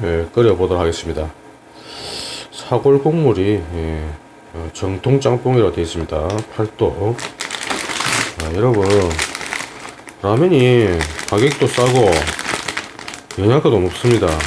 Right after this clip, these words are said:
우리 남자들이 말이죠, 살림할 때 라면이 편해요.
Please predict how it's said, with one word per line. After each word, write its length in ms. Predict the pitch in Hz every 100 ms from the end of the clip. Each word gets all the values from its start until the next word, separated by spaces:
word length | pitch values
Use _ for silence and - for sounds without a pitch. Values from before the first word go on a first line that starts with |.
| 76 -
우리 160 | 95 104
남자들이 460 | 127 185 165 113
말이죠, 560 | 95 87 85 87 80 76
살림할 480 | 76 107 110 139 127
때 320 | 92 82 82 76 76 - - - - - - - - -
라면이 340 | 98 165 185
편해요. 520 | - 123 156 147 76